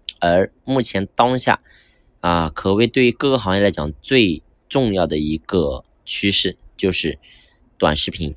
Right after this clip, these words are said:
直播啊，所以呢，朱老师就在干这个事情。那么干这个事情呢，接近两个月的时间。那么这一两个月呢，确实，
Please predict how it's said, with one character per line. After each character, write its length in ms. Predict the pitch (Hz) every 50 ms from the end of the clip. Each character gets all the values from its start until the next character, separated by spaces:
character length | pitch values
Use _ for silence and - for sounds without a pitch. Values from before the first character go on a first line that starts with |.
| - _
直 140 | - - 82
播 260 | 69 78 78 76 - _ _ _ _
啊， 160 | - 76 69
所 200 | 71 - - 101
以 60 | 104
呢， 140 | 107 98 92
朱 120 | 87 - 107
老 120 | 98 85
师 200 | 80 - - 82
就 400 | - - 90 82 78 76 - - _ _
在 140 | - 92
干 240 | 87 - - 92 87
这 60 | 80
个 80 | 76 78
事 160 | - - -
情。 200 | - - - - _ _ _ _ - - - - - - - -
那 80 | - 104
么 80 | 107
干 180 | 98 110 110 110
这 60 | 110
个 60 | 104 104
事 180 | - - 107
情 160 | 92 - 87 80
呢， 180 | 78 78 78 76 - _ -
接 200 | _ - 101 101
近 240 | 90 - 101 95 87
两 200 | 80 71 65 69
个 80 | 78 87
月 80 | 90
的 80 | 90 90
时 180 | - - -
间。 180 | - 78 76 73 85
那 40 | 85
么 120 | 87 85
这 120 | - -
一 140 | 95 92 95
两 160 | 90 85 78
个 80 | 76 80
月 140 | 85 87 82
呢， 180 | 76 69 64 64 -
确 180 | - - - 87
实， 440 | 82 - - 76 69 67 65 62